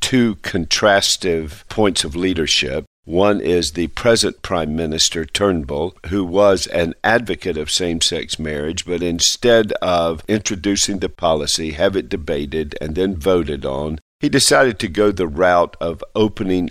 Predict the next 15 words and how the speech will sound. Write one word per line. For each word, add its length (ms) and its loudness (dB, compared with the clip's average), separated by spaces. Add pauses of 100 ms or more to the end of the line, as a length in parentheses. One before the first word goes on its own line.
up 340 2
this 400 -2
for 360 -2
a 140 -2
referendum. 960 0 (340)
It 160 -4
was 320 -6
billed 500 2
as 200 2
a, 180 0
quote, 440 0
"survey," 760 0 (260)
but 320 4
he 100 -2
said, 440 0